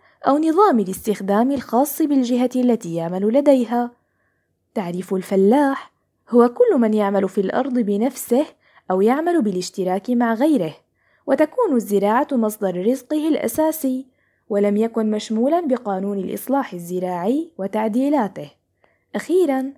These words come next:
تعريف الكاسب الصغير هو كل بائع بالمفرق لا يتجاوز دخله السنوي المقدر على أساس ضريبة الدخل مبلغ مائة وخمسين ألف ليرة سورية.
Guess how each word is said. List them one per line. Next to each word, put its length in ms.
تعريف 380
الكاسب 480
الصغير 640
هو 180
كل 320
بائع 480
بالمفرق 920
لا 300
يتجاوز 600
دخله 480
السنوي 640
المقدر 680
على 220
أساس 480
ضريبة 520
الدخل 580
مبلغ 460
مائة 240
وخمسين 720
ألف 320
ليرة 260
سورية. 580